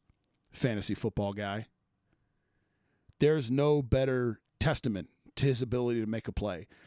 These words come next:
And if, if it, the knock on him again, I will, I'll cop to this,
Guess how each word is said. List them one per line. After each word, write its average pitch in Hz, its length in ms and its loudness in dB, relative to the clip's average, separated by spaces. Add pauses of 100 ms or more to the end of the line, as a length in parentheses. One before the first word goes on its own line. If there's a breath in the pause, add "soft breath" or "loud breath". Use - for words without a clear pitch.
(480 loud breath)
And 131 180 2
if, 135 380 0
if - 460 -2
it, - 340 -8
the 135 220 0
knock 160 340 0
on 143 160 2
him 131 140 0
again, 113 360 -2
I 135 140 2
will, 131 180 0 (320)
I'll 117 160 -2
cop 113 280 -4
to 98 100 -6
this, 101 320 -4